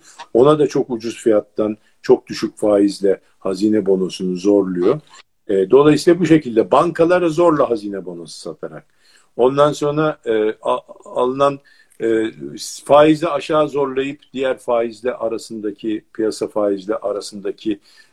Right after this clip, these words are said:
e, ilintiyi kopartarak, e, bir de, e,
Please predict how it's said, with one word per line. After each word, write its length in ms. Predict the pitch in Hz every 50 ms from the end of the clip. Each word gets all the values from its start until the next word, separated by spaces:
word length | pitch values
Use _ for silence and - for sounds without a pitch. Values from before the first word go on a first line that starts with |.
| _ _ -
e, 60 | 104
ilintiyi 720 | 98 95 95 - - 113 110 113 113 104 - - 110 98
kopartarak, 880 | - - 98 92 - 98 90 87 - - 87 90 123 151 151 _ _ _ _ _ - _ _ _ _ -
e, 400 | 110 113 110 110 110 107 101 104
bir 140 | 147 156 151
de, 220 | 160 165 165 160 - - _ -
e, 300 | 117 110 110 110 110